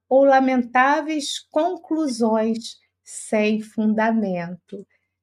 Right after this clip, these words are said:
Extremamente reflexivo. Vamos ver se tem a ver com o último capítulo do livro, né?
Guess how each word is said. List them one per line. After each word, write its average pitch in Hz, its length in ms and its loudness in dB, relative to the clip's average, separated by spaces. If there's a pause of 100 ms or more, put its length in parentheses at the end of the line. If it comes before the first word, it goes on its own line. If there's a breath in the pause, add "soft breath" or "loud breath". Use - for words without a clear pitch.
(100)
Extremamente 285 1000 2
reflexivo. 233 1040 0
Vamos 262 380 0
ver 233 200 2
se 240 160 -8
tem 262 200 0
a 262 100 2
ver 226 520 0
com 233 160 -2
o 220 40 0
último 233 400 -4
capítulo 226 680 -4
do 226 140 -2
livro, 185 580 -4
né? 196 220 -4